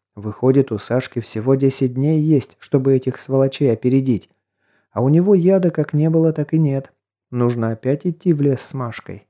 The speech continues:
Опять километр. И нужно надеяться, что ягодка вороньего глаза поспела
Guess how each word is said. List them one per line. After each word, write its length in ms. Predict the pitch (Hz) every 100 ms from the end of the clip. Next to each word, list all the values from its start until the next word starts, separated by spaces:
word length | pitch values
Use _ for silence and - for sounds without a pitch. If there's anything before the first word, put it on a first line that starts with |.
| -
Опять 440 | 90 - 117 135
километр. 680 | - 135 123 135 147 113 107 _ _ _ _ _ _ -
И 100 | 117
нужно 420 | 147 208 196 190
надеяться, 600 | 170 131 156 185 170 160
что 220 | 151 -
ягодка 600 | 131 117 165 160 143 -
вороньего 560 | 135 135 151 151 143 135
глаза 380 | 120 127 131 127
поспела 680 | 123 117 - 131 143 139